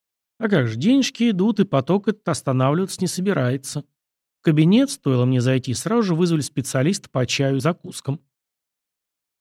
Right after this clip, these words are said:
«Вот, Евгений Александрович, извольте, сфигмоманометр, изготовленный в Вене по оригинальной конструкции фон Баша, лейб-медика австрийского императора.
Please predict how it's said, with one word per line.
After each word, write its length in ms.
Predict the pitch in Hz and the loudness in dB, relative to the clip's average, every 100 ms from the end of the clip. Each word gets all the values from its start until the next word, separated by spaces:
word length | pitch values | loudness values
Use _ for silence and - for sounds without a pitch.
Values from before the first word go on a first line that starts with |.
| _ _ | _ _
«Вот, 300 | 151 208 247 | 2 4 4
Евгений 300 | 214 214 208 | 2 4 4
Александрович, 580 | 202 196 - 196 190 - | 4 0 -2 0 0 -2
извольте, 560 | 208 175 151 165 - 147 | -2 0 2 0 -2 -6
сфигмоманометр, 1000 | - 220 214 214 208 151 151 151 131 139 | -4 -2 2 2 4 2 2 0 0 -2
изготовленный 580 | 139 147 151 151 147 131 | 2 0 0 0 2 0
в 60 | |
Вене 320 | 120 170 233 - | 0 2 2 0
по 120 | 131 | 0
оригинальной 460 | 123 127 156 214 | 2 2 2 2
конструкции 640 | 196 156 127 180 202 - 185 | 0 -2 -2 -2 -4 -4 -4
фон 260 | 202 202 | 2 2
Баша, 480 | 143 127 120 - 131 _ _ _ | 2 2 0 -2 -8 _ _ _
лейб-медика 680 | 143 139 120 151 226 214 151 | 0 2 2 2 2 2 0
австрийского 500 | 117 - 143 - 147 | -2 -4 -6 -2 -2
императора. 640 | 131 143 120 110 123 123 | -2 0 -2 -2 -4 -6